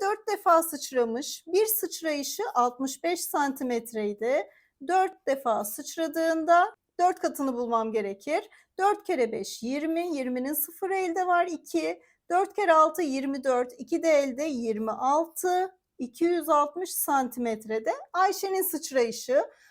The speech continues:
Aralarındaki farkı soruyordu bana sorum. Bulduğum iki birim arasındaki farkı bulacağım. Dört yüz yirmi beş, iki yüz altmış. Çıkartıyorum farkı bulmak için.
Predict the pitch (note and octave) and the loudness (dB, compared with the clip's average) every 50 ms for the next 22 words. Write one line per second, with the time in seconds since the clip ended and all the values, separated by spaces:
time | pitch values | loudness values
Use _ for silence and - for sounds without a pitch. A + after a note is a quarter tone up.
0 | _ - - F4+ G4+ A4+ A4 G4 G#4+ G4+ G#4+ G4 F4+ F#4+ F4 - A#4+ - - - | _ 0 4 4 4 6 4 2 0 0 0 -2 -2 -4 -4 -6 -8 -8 -2 0
1 | D#4+ D4 D4 D4+ - F#4 - - F#4+ F4 D#4+ D#4+ D4+ D4 C#4+ C#4 C4+ C4 C4 C4+ | 2 2 2 2 -2 -4 -4 -2 -2 -2 0 2 4 4 4 2 -2 -4 -4 -4
2 | C#4 C#4 C4+ C4+ - D4+ C4+ C4+ D4 E4 G4 A#4 _ _ _ _ _ - F#4 G4+ | -4 -4 -8 -10 -6 -6 -4 0 0 0 0 -2 _ _ _ _ _ -4 -2 0
3 | G4+ E4 D4 D#4 C#4 C4 C4 - F#4 E4+ E4 - D4+ A3+ A#3+ B3 A#3 A#3+ B3 C4 | 0 0 0 -2 -2 -2 -4 -4 -10 -10 -8 -8 -8 -6 -6 -8 -8 -6 -6 -6
4 | B3+ A#3+ A#3 - - A#3 A3+ C4+ C4+ - - - F#4+ D#4+ D4 D4+ D4 - D4+ C#4+ | -6 -4 -6 -6 -8 -8 -10 -10 -12 -12 -4 2 4 4 4 4 0 -2 -6 -6
5 | D4 C4 C4 A3+ G#3 A3+ A3+ A#3 B3+ D4+ G#4 G4+ _ _ _ _ _ _ - D4 | -4 -6 -6 -4 -2 0 2 2 2 0 -2 -6 _ _ _ _ _ _ -4 0
6 | E4+ F4 F4+ F#4 F4 F4 - C4 B3 A3 G3+ G3 G#3+ A3 A#3+ A#3+ A#3 A3+ A3 G#3+ | 4 4 4 2 0 -6 -6 -6 -4 -4 -6 -6 -6 -4 -4 -2 -2 -2 -2 -4
7 | G#3+ G3+ G#3 A3 A#3 B3 C#4 D#4 F#4+ - - - - - - - _ _ _ _ | -4 -4 -4 -2 0 0 0 0 0 -4 -8 -12 -12 -12 -14 -18 _ _ _ _
8 | _ _ _ - C4+ C4+ - - A#3+ A3+ G#3+ G3+ G#3+ G#3+ - - - C4 C4 C4+ | _ _ _ -14 -14 -12 -12 -10 -8 -6 -6 -6 -8 -10 -10 -2 0 2 2 2
9 | C4+ C4+ - D4 D4 D4+ D4+ D4+ D#4+ E4+ E4 - - - - _ _ _ _ - | 0 -2 -6 -6 -4 -2 -2 -2 -4 -6 -6 -10 -14 -16 -18 _ _ _ _ -14
10 | - - F#4+ - G#4+ F#4+ F4 F4+ E4+ E4+ F4+ F4 D4+ D4 C#4 C#4 C#4 - C#4 B3+ | -8 -8 -4 0 2 4 4 4 2 0 -2 -2 -2 -2 -2 -4 -2 0 0 2
11 | B3 B3+ - A#3 A#3 A#3+ A3+ A3 G#3+ G#3+ - - - - G#3+ G#3+ G#3+ | 0 -2 -6 -6 -4 -4 -4 -4 -6 -8 -10 -14 -16 -12 -12 -14 -14